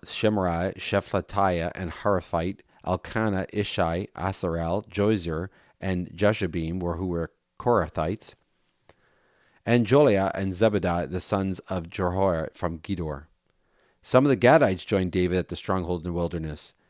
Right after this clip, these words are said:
They were warriors who were trained for battle. They carried shields and spears. Spears. They were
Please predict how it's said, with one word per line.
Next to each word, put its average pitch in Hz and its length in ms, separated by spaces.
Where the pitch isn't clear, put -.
They 110 80
were 107 140
warriors 127 440
who 107 80
were 98 60
trained 120 340
for 120 100
battle. 82 400
They 90 100
carried 95 380
shields 107 480
and 101 120
spears. 80 540
Spears. 85 440
They 120 160
were 117 300